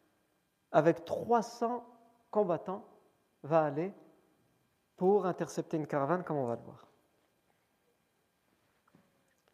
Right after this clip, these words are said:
Le contexte de cette, euh, expédition, c'est que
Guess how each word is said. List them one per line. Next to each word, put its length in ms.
Le 120
contexte 520
de 180
cette, 340
euh, 340
expédition, 760
c'est 240
que 220